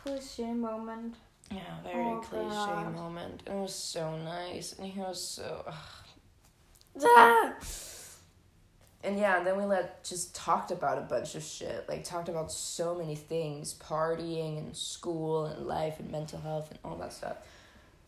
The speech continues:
Speaker 2: And then he told me something that kind of concerned me. We were talking about, like, general parties and party culture and
Speaker 1: Mm.
Speaker 2: how, like, I hadn't
Speaker 1: Oh, I
Speaker 2: really
Speaker 1: know.
Speaker 2: gone to a lot of parties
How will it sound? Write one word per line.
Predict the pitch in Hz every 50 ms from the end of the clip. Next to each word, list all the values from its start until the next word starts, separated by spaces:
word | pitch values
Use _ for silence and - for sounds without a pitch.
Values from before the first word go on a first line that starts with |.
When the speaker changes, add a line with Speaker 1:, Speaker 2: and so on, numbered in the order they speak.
| - - - - - - - - - - - - - - - - _
Speaker 2:
And | - 240 254 262 254
then | 262 269 277 320 381
he | 381 359
told | - 294 294 254 247 240
me | 247 233 226
something | 220 220 202 196 202 196 196 196 190
that | 180 170 160 156 160 156
kind | 220 247 254 262 269 262
of | 277 269 262 -
concerned | - 254 247 254 247 233 247 285 302 -
me. | - 143 - 76 - - - 185 - - - - - - - - - - - - - - - - - - - -
We | - 226
were | 226
talking | 247 254 226 220 233 214
about, | 202 190 170 160 160
like, | 160 151
general | 147 151 143 151 147 156
parties | 156 - - 160 156 151 147 151 151 151
and | 160 156
party | - - 165 151 147 147 147
culture | - - 147 151 156 - - 151 156 160 160
and | 156 139 165
Speaker 1:
Mm. | 156
Speaker 2:
how, | 156 151 151 151 151
like, | 151 151 147 147 151 - - - - - -
I | -
hadn't | - - - - -
Speaker 1:
Oh, | - - 240
I | -
Speaker 2:
really | 220 214
Speaker 1:
know. | 214 208 202 196 202 208 208 - - - - - - - -
Speaker 2:
gone | - 185 185 190 202
to | 214 - 226 202
a |
lot | 196 185 165 165
of | 165 -
parties | 196 190 165 160 156 151 147